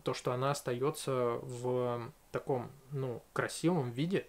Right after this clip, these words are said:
да, потому что в каком-то смысле это, наверное,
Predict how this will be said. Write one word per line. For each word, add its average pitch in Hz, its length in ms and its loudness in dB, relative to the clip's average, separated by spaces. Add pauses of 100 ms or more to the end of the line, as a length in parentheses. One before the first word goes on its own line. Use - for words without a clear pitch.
да, 123 200 0
потому 127 340 -6
что 123 260 0
в - 120 -8
каком-то 147 460 0
смысле 139 440 2
это, 123 160 -2
наверное, 123 480 -2